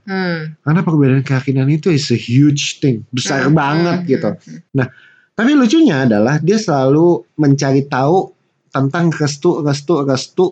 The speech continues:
Speaker 1: Mm-mm.
Speaker 2: daripada memastikan bahwa dianya dan pasangannya siap atau enggak.
Speaker 1: Mm-mm.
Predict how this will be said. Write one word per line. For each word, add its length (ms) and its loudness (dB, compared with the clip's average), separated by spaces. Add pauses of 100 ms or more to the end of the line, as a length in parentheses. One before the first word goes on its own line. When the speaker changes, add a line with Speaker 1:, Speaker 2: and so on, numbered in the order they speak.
(320)
Speaker 1:
Mm-mm. 320 -8
Speaker 2:
daripada 840 0 (220)
memastikan 720 0
bahwa 240 4
dianya 800 2
dan 180 0
pasangannya 540 -4
siap 320 -2
atau 180 -14
enggak. 300 -14 (160)
Speaker 1:
Mm-mm. 480 -10